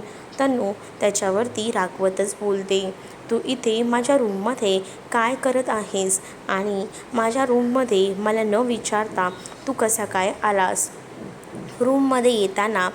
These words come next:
परमिशन घ्यावी इतकेसुद्धा तुला मॅनर्स नाही आहेत का?" "नाही ना गं,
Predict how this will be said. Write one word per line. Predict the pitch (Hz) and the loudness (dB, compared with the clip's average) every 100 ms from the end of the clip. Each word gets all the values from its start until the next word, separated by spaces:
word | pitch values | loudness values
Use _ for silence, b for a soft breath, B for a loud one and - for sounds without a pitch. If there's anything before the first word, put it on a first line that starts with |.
| B B B - | B B B 0
परमिशन | 226 220 233 233 269 | 2 2 0 0 0
घ्यावी | 262 269 - 202 - | 0 0 0 -2 -2
इतकेसुद्धा | - - - 247 262 233 202 | -6 -4 0 0 0 0 0
तुला | 202 - 220 226 | 2 2 2 2
मॅनर्स | 214 185 190 214 - | 2 2 2 0 0
नाही | 220 190 | 0 2
आहेत | 185 185 - | 0 0 2
का?" | 185 175 - B B - | 2 2 -6 B B -6
"नाही | 214 196 190 | 0 0 0
ना | 196 190 | 0 0
गं, | 190 190 | 4 4